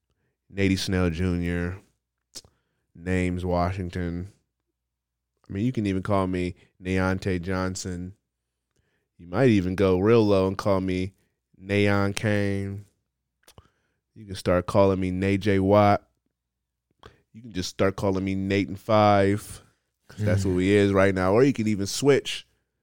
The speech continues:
Speaker 1: No Will Smith. And you can call me, um,
Speaker 2: Ugh.
Speaker 1: <laughs> Nayland Hurts. You can call me Nady Lamb. You can call me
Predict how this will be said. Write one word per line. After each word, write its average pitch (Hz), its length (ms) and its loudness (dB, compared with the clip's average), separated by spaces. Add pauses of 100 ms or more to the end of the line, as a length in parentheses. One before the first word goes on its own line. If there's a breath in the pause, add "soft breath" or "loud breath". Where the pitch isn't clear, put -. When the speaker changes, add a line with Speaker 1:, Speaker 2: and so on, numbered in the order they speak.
(180)
Speaker 1:
No 92 160 -2
Will 98 240 2
Smith. 139 500 2 (380)
And 87 100 -20
you 104 120 -16
can 110 100 -20
call 101 280 6
me, 98 500 2 (580)
um, 98 560 4 (160)
Speaker 2:
Ugh. 107 540 6 (560 loud breath)
Speaker 1:
<laughs> - 460 -18
Nayland 104 460 0
Hurts. 104 640 -2 (580)
You 117 120 -18
can 113 100 -18
call 104 220 2
me 101 140 0
Nady 104 440 2
Lamb. 104 600 2 (1200 soft breath)
You 101 100 -20
can 98 180 -20
call 104 240 -2
me 101 480 0